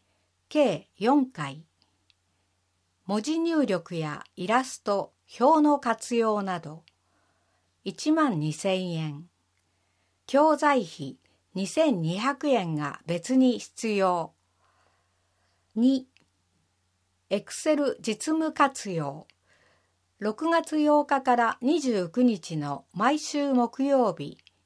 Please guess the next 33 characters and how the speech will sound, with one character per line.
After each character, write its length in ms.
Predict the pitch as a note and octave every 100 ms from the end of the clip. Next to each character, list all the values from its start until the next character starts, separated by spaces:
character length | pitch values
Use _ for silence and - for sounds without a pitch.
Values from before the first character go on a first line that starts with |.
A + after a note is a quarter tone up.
| _
午 160 | G#3 D4
後 300 | A#3 F3 -
六 260 | F#3+ G3+ E4
時 180 | D4 B3+
か 140 | D#3+
ら 120 | D3+
八 380 | D3 E3 - A#3
時、 260 | E3 D3 F3+ _ _ _ _ _ _
計 400 | - D#4+ F#3+ -
四 320 | G3+ C4+ C#4+ B3+
回。 340 | D#3 D3 D3+ _ _ _ _ _ _ _ _ _ _ _ _ _ _ _
業 280 | E3+ B3+ E4+
務 180 | E4 D#4
効 240 | E4+ D#4+
率 260 | B3+ G#3 F#3
が 260 | F3 E3+ E3
上 40 |
が 160 | G3 F#3+
る 260 | F3+ - -
Excel 520 | F3 - - C#4+ C#4
の 260 | B3+ A#3+ -
便 300 | A3+ E4+ C#4+
利 100 | F3+
な 160 | E3
機 180 | D#3+ -
能 240 | A#3+ G3 D3+
や 240 | D3 D3 - _ _
時 200 | D#3+ F#3+
短 280 | - D#4 D4+
機 160 | D4+ D#4
能 280 | C4 F3+
な 160 | D#3+ D#3
ど、 240 | D3 D3+